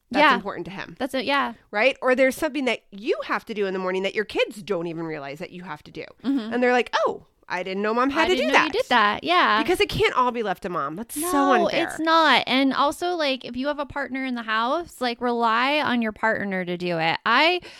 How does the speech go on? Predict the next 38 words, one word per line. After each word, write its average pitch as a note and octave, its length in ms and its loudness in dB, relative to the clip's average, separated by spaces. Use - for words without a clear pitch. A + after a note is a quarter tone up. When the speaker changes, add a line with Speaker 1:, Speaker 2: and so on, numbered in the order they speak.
Speaker 2:
was C4+ 180 -2
letting C4+ 460 0
my A3 260 0
husband A3 640 -2
sleep A#3+ 400 -6
in G3+ 240 -2
for B3+ 160 -4
the A3 120 -4
longest G3 520 -6
time G#3+ 480 -4
because B3 260 -4
I G#3 140 -2
felt G#3 280 -4
like G#3 180 -6
his G#3 280 -6
sleep A#3+ 320 -10
was G3 160 -10
more F3+ 160 -4
important - 420 -8
than E3+ 120 -10
my D#3 260 -8
own C3 220 -10
and F3 120 -12
my E3 160 -10
own D3+ 160 -8
sanity. G#2 540 -10
Speaker 1:
Oh. F#3+ 440 -10
Speaker 2:
And D#4+ 140 0
I F4+ 120 2
think F#4+ 180 -4
that's G4+ 160 -2
a G4 60 -4
common F4 420 0
thing. E4 340 -2
Speaker 1:
It B3+ 80 0
Speaker 2:
I A3 60 2
mean, G#3 180 2
Speaker 1:
is. A#3 60 -2